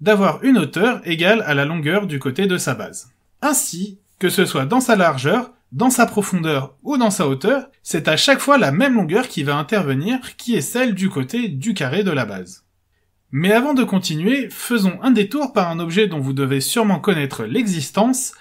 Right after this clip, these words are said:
les Legos. Si j'empile l'une sur l'autre plusieurs briques rectangulaires identiques de Lego, je forme alors un pavé droit dont je peux facilement calculer le volume.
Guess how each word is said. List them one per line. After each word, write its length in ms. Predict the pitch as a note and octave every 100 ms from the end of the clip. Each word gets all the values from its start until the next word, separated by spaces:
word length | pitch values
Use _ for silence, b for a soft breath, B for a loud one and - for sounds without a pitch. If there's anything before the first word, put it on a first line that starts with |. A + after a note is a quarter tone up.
| -
les 180 | C#3+ A#3+
Legos. 380 | F3+ B2 G#2 _ _ -
Si 240 | - B3+
j'empile 340 | A#3 A3 A3+ F#3
l'une 160 | C4+ D#4
sur 240 | - D#3+
l'autre 340 | C#3 A#3+ - -
plusieurs 320 | E3 C#3 C3+
briques 280 | C#3 F3+ -
rectangulaires 680 | F#3+ G3 G3 E3+ E3 D3+ E3+
identiques 460 | G#3 F#3 - A#2+
de 80 | D#3
Lego, 420 | A#3+ C#3 F3 C#4 B B -
je 160 | B3
forme 280 | - C4+ B3
alors 360 | D#3 A#3 C4+ D#3
un 80 |
pavé 320 | C#3 B3 G#3 D3+
droit 240 | G3+ C4
dont 160 | G#3 D#3
je 80 |
peux 240 | C#3+ A3 A#3+
facilement 560 | - G#3 G3+ C#3+ G#3+
calculer 480 | G3 G#3+ D#3 D3+ A3
le 80 | G3+
volume. 400 | C3+ B2+ G2+ F2+